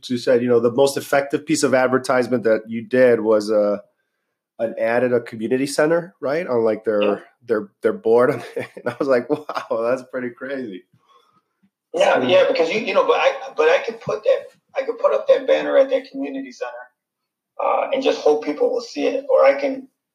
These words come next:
Speaker 2: be present there and I can frequent there and I can play basketball with the members there and I can be seen there. It, it, that's a whole nother level of advertising.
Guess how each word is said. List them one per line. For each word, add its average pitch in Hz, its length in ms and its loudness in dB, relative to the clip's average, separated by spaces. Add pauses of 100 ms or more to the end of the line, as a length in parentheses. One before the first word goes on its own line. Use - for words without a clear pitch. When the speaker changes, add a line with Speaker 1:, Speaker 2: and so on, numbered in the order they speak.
(300)
Speaker 2:
be 147 160 -6
present - 600 0
there 539 400 -4 (160)
and - 80 -6
I 123 100 -4
can - 180 -8
frequent 131 500 -6
there 120 300 2
and 123 100 -8
I 131 80 2
can 123 240 -8 (320)
play 170 140 2
basketball 139 600 2
with 135 100 -2
the - 60 -4
members 135 400 -4
there 131 220 0
and 135 100 -2
I 127 60 -6
can 123 340 -16
be 311 140 -8
seen 302 400 -4
there. - 280 -6 (520)
It, 135 240 -10
it, 135 200 -10
that's 147 200 4
a - 60 4
whole 156 240 2
nother 147 240 0
level 139 360 4
of - 60 -8
advertising. 539 440 -2